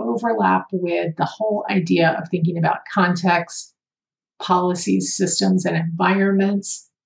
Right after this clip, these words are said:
that influence behavior. So it really is a precursor to a lot of the work that we're doing today around health equity, racial equity, and social determinants of health.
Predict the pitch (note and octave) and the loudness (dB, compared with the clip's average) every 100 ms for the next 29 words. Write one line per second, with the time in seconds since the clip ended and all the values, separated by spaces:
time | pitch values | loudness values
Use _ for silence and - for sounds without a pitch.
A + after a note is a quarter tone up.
0 | - F3+ F#3+ F#3 F#3 F#3 F#3 - F3 D3 | -2 0 2 2 2 2 2 0 -2 2
1 | E3 D#3+ E3+ D#3 D#3+ _ _ _ - G3 | 2 2 2 0 -2 _ _ _ -2 0
2 | G#3 G#3 F#3+ F#3 - - F#3+ F#3 F#3 - | 2 4 4 2 -2 0 4 4 2 -4
3 | F#3 F3+ F3 - C#4 C#4 F#3+ F#3 - F#3 | -2 -2 -4 0 0 2 0 0 0 0
4 | E3 E3 - F#3+ F#3+ F#3 - G3 F#3+ F#3+ | -2 -4 0 2 2 0 -2 0 2 4
5 | F#3+ F#3+ F3+ E3+ G3 F#3+ E3 F3+ F3+ F3 | 4 2 0 -2 -4 -2 0 2 2 0
6 | F3 F3 E3+ E3+ E3 E3 _ _ _ F3 | -2 -2 0 2 0 0 _ _ _ -2
7 | F3 E3 D#3+ C#3+ - E3+ G3 F#3+ F#3+ F#3 | 2 2 0 -4 -2 0 0 0 0 2
8 | E3+ E3+ E3+ F#3+ D#3+ F3 F#3+ D#3+ - E3 | 4 2 -2 0 0 2 2 0 0 0
9 | E3+ E3+ F#3+ E3 - E3+ - E3+ - - | 0 -2 -2 -2 0 -2 0 -4 -4 -4
10 | F#3 E3 D3+ - D#3 - D3 B2 | -2 -2 -4 -8 -12 -8 -6 -6